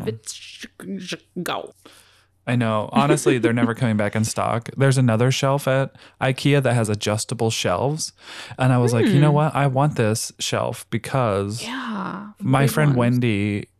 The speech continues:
Speaker 2: her Instagram's, like, at show dot me dot your dot leaves. Uh, she has these. They have adjustable shelves so your trellis can go under 'em.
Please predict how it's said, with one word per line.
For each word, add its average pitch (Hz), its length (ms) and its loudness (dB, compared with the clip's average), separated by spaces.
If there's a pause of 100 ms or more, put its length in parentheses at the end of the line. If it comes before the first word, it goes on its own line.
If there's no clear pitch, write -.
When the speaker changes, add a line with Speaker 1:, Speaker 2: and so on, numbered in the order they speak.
(100)
Speaker 2:
her 120 220 2
Instagram's, 117 480 2
like, 110 200 -6
at 113 200 -2
show 107 280 0
dot 107 260 0
me 101 240 2
dot 101 260 -2
your 101 420 0
dot 90 260 -2
leaves. 104 540 -6 (480)
Uh, 110 320 2
she - 380 -2
has 120 320 0
these. 131 340 0 (680)
They 151 120 2
have 143 100 0
adjustable 143 360 -2
shelves 139 260 0
so 135 60 -4
your 120 160 -4
trellis 127 440 0
can 151 160 -2
go 151 140 2
under 156 180 2
'em. 170 180 2